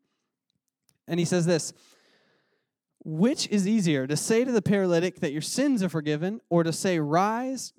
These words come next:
get up off your bed, and, and walk'?" And then he says this, "But that you may know that the Son of Man,"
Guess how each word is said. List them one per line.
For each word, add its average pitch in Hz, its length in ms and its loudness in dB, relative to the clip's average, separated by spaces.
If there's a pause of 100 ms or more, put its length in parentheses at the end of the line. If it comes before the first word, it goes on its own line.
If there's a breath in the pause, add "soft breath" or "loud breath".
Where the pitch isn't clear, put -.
get 185 160 0
up 175 260 0 (300)
off 160 200 -4
your 196 120 -4
bed, 151 400 -2 (100)
and, 156 200 -10 (100)
and 156 180 -6
walk'?" 151 460 -6 (1500)
And 170 100 -4
then 180 60 2
he 185 80 2
says 180 220 2
this, 165 200 2
"But 170 340 0
that 185 140 2
you 214 200 0
may 262 160 0
know 196 260 4
that 180 140 0
the 160 80 -2
Son 208 340 0
of 226 100 -2
Man," 156 460 -4